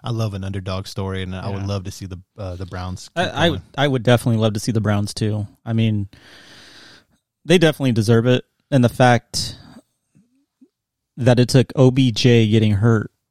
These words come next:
Speaker 2: for that offense to click the way it's been clicking. Um,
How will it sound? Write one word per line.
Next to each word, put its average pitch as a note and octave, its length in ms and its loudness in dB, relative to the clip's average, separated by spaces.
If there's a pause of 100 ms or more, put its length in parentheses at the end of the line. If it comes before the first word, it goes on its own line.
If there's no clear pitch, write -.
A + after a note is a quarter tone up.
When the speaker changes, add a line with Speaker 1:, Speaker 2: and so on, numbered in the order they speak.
(260)
Speaker 2:
for B2 240 2
that G2+ 480 -2
offense A#2+ 460 -2
to B2 80 -4
click A#2 320 0 (200)
the B2+ 80 0
way A2 160 2
it's A2 140 -4
been A2+ 160 -4
clicking. C3+ 420 -2 (920)
Um, A2+ 520 2